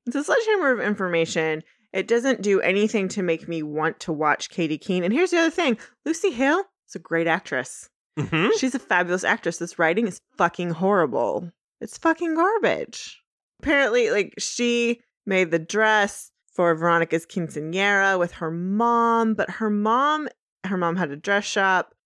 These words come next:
Speaker 1: Now her mom's really sick, but she's getting treatments, and she's got a boyfriend who's a boxer whose name is K O. And, like,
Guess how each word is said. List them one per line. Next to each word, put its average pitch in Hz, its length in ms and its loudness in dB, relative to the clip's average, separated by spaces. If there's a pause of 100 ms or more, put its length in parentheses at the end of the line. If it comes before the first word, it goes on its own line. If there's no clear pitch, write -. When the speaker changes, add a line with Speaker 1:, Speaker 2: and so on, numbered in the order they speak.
(100)
Speaker 1:
Now 185 160 0
her 285 100 -6
mom's 302 280 -2
really 170 300 0
sick, - 580 -6 (260)
but 143 100 -10
she's 165 180 -6
getting 156 380 2 (260)
treatments, 208 840 2 (240)
and 120 280 -2
she's 143 180 -12
got 113 220 0
a 92 160 0 (200)
boyfriend 160 380 0
who's 139 140 -8
a 135 60 -6
boxer 151 480 0
whose 147 200 -8
name 135 180 -8
is - 140 -16
K 156 360 -6
O. 165 500 0 (280)
And, 151 160 -10
like, 143 320 -6